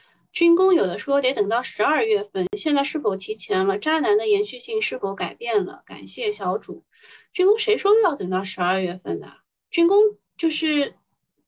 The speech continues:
那个三季，呃，三季报出来都很好啊，业绩都很好。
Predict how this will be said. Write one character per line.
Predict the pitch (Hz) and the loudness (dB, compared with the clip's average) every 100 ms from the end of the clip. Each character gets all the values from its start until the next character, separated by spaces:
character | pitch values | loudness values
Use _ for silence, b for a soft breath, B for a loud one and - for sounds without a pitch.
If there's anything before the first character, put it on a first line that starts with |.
| _ - | _ -10
那 | 269 | -2
个 | 233 208 202 226 | 0 2 0 -2
三 | - 320 330 339 | -2 0 2 2
季， | 339 - 269 - - _ _ _ _ | 0 -4 -4 -6 -14 _ _ _ _
呃， | 214 220 208 | -10 -8 -4
三 | 330 339 | 0 2
季 | 330 | 2
报 | 294 294 233 | 0 0 0
出 | - 269 | -2 0
来 | 226 208 220 | 2 2 0
都 | - 381 | 0 0
很 | 370 226 | 0 -6
好 | - 175 | -4 -6
啊， | 180 - | -6 -8
业 | 285 320 | -2 -2
绩 | 294 | -2
都 | - 330 | -4 -4
很 | 233 | -4
好。 | 240 - | -10 -10